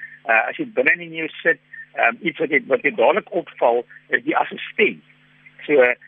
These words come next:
die kar se assistent se naam is Naomi. So, wanneer jy in die kar klim, het jy natuurlik die stuurwiel en die konsole, agter die stuurwiel wat jou spoed en jou, ehm, eh, weet, in-, informasie gee, dan het jy die, daai middelskerm,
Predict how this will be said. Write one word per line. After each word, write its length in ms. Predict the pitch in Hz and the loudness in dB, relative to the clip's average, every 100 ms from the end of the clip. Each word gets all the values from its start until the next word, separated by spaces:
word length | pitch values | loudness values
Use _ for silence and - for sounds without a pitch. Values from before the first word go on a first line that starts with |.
| _ | _
die 160 | 160 123 | -16 -2
kar 220 | 208 208 | 2 2
se 100 | 214 | 2
assistent 420 | 180 165 185 165 | -2 -2 -4 -4
se 80 | 165 | -2
naam 240 | 139 131 | 0 -2
is 80 | 123 | -4
Naomi. 600 | 117 117 120 131 147 117 107 | -12 -4 2 4 2 -4 -10
So, 100 | 127 | -6
wanneer 160 | 170 | 0
jy 40 | 196 | 0
in 60 | |
die 80 | 180 | 0
kar 200 | 185 165 | 0 0
klim, 180 | 185 160 | -2 -10
het 100 | 143 | -8
jy 80 | 143 | -10
natuurlik 280 | 123 131 | -8 -12
die 80 | 120 | -12
stuurwiel 500 | - 190 180 165 156 | -10 0 0 0 -2
en 60 | 127 | -2
die 100 | 113 | -4
konsole, 580 | 131 - 165 151 143 139 - _ | -12 -8 2 4 4 2 -6 _
agter 260 | 131 - | -4 -2
die 80 | - | -2
stuurwiel 280 | - 151 143 | -2 -6 -6
wat 140 | 123 | -8
jou 100 | 120 | -12
spoed 340 | 113 - - 151 | -10 -6 -4 -4
en 160 | - 123 | -2 -2
jou, 300 | 113 110 110 | 0 -2 -2
ehm, 200 | 104 104 104 | -6 -8 -10
eh, 320 | 104 - 101 | -10 -10 -8
weet, 120 | 107 - | -8 -6
in-, 180 | 117 - | -10 -6
informasie 540 | 120 135 117 127 - 160 | -2 2 4 4 2 -2
gee, 180 | - 139 | 0 0
dan 80 | |
het 80 | 117 | 0
jy 140 | 117 113 | -2 -2
die, 140 | 117 - - | -8 -12 -8
daai 140 | - 127 | 0 0
middelskerm, 920 | 120 123 139 170 - - 196 127 117 | 0 -2 0 -2 -4 0 2 2 -4